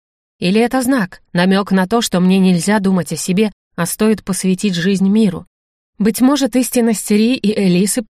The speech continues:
проявилась лишь сейчас, чтобы оградить меня от этого шага. Я королева и не имею права на личное счастье.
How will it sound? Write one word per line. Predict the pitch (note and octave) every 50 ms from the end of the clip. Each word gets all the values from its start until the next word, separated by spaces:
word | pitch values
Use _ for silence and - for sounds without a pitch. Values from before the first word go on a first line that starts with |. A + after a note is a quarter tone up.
| _
проявилась | - A3 A3 A#3 A#3 A#3 B3 A#3+ A#3 A3+ - -
лишь | A3 A3 A3+ G#3 - -
сейчас, | - G#3 F#3+ - - B3+ B3+ B3+ - - _ _ _
чтобы | - - - A3+ G3+ G#3 A3
оградить | A3 G3+ G#3 A3+ A3+ A3 C#4+ A#3 -
меня | F#3+ F#3+ G3+ G3+ G3
от | F#3+ F#3+
этого | G#3 G3 G3+ G3 A3
шага. | G#3+ - - A3+ F#3 E3+ E3 F#3 F3+ _ _ _ _ _ _ -
Я | G3 F3 F#3 G3 G3 G3 F#3+
королева | - G3 G3+ G3 G3 A3 B3+ B3+ G3 F3 F3 - _ _ _ _
и | - F3 F#3+
не | F#3+ F#3+ F#3+ F#3+
имею | F#3 F#3 G3+ A3+ A3+
права | - G3 F3+ F#3 F#3+ G#3+
на | G#3+ G#3+
личное | F#3+ E3 D#3 D3 - - F#3 E3+ E3
счастье. | - - - - D#3 D3 - - - - F3